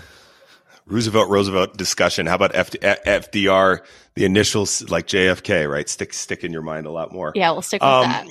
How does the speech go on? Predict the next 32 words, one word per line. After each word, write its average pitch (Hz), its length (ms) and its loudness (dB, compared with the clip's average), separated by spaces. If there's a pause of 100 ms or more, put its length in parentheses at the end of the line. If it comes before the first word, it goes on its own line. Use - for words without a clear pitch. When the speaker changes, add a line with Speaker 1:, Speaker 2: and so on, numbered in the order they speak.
Speaker 1:
yeah, 165 300 2
yeah. 151 320 2
So, 156 320 0
uh, 180 60 -10
ear-, 180 1120 -12
early 220 340 2
retirement 104 760 -2
is - 340 -6
the, 98 140 -4
is 90 200 -4
the, 92 280 -4
you 101 140 -4
know, 71 140 -8 (320)
one 123 220 -6
of 107 80 -4
the 92 80 -6
bigger 110 320 0
buzzwords, 87 580 2
right? 90 220 4
Folks 127 260 0
like 117 200 2
to 95 80 -6
think 104 180 -2
of 87 100 -6
an 87 80 -2
early 113 300 6
retirement. 85 400 0
So 92 80 -2
that 92 160 2
typically 90 400 -4
means 90 320 0
something 76 320 -8